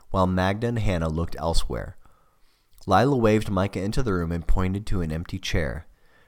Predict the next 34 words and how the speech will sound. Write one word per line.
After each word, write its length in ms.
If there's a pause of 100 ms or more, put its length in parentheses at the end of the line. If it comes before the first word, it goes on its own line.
(120)
No 140
one 100
had 180
any 220
food 400
in 100
front 300
of 60
them, 200
but 140
that 180
cinnamon 460
smell 280
thundered 640
in 120
the 120
air 140
like 220
smoke 400
from 180
a 40
brush 320
fire. 460 (840)
"I 500
thought 200
I 100
smelled 340
cinnamon 360
rolls," 420
Micah 280
said 200
as 140
he 80
sat. 400